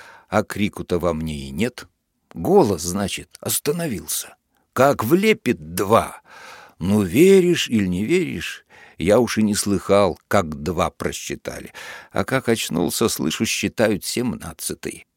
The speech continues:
Так меня, брат, раза четыре потом с кобылы со столба снимали. По получасу отдыхал, водой обливали.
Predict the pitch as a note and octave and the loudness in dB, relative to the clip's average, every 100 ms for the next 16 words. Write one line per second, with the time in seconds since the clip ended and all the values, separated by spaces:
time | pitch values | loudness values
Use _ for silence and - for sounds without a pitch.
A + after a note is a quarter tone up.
0 | _ _ _ - D#3+ D#3+ A#2+ C3 B2+ A#2+ | _ _ _ 4 4 4 4 4 6 6
1 | G#2+ A#2+ A2+ A#2 B2 C3 B2 - A2 - | 6 6 6 6 4 4 2 0 -4 -2
2 | E3+ B2+ A#2 G#2+ G2 A2 G#2 E2 - - | -2 0 2 2 4 6 6 4 -4 -10
3 | - - G#2+ F#2 F3+ F3+ A#2+ E2 - - | -6 4 4 6 4 4 4 0 -4 -6
4 | F#2+ F2 G#2+ G#2 F2+ D#2+ - C#3+ D#3 F2+ | -4 0 4 4 4 -2 -4 -4 -2 -2
5 | D2 C#2+ - _ _ _ C3 B2 C3 C#3 | -4 -12 -20 _ _ _ 4 6 4 4
6 | B2 G#2+ F#2+ - D#2+ C#2+ D#2+ - D#3+ C#3+ | 2 2 2 0 -6 -6 -10 -4 -2 -2
7 | - - - - F2 G#2 E2+ E2+ D2 C2+ | -8 -20 -20 -4 2 4 4 -2 -4 -8
8 | B1+ B1+ D#2 | -12 -12 -14